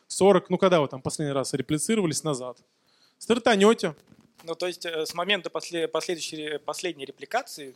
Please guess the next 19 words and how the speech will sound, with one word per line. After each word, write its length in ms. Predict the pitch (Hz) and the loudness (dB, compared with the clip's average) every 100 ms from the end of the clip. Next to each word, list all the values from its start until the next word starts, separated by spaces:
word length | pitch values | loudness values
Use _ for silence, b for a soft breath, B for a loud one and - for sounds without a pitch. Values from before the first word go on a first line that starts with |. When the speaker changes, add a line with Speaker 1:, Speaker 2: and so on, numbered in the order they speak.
| - | -14
Speaker 2:
то 100 | 151 | -14
есть 220 | - - | -14 -18
на 300 | 160 147 135 135 | -8 -4 -4 -4
то, 120 | 170 | -8
что, 380 | - 151 147 151 | -6 -6 -6 -10
э, 260 | 156 139 | -10 -8
на 100 | 139 | -6
момент 280 | 147 165 147 | -8 -8 -10
репликации 520 | 139 - 139 156 - 139 | -14 -18 -4 -4 -4 -8
было 160 | 143 | -8
в 40 | 131 | -6
оперативной 380 | 147 143 147 | -8 -8 -6
памяти, 360 | 147 254 233 143 | -4 -4 -4 -12
соответственно, 460 | - 139 175 - 147 | -10 -12 -12 -16 -18
становится 480 | 143 156 156 143 - b b b | -16 -14 -12 -14 -14 b b b
с 120 | - 160 | -8 -6
этого 180 | 139 | -6
момента, 400 | 120 123 113 104 - | -8 -12 -16 -20 -8
да? 160 | 180 | -8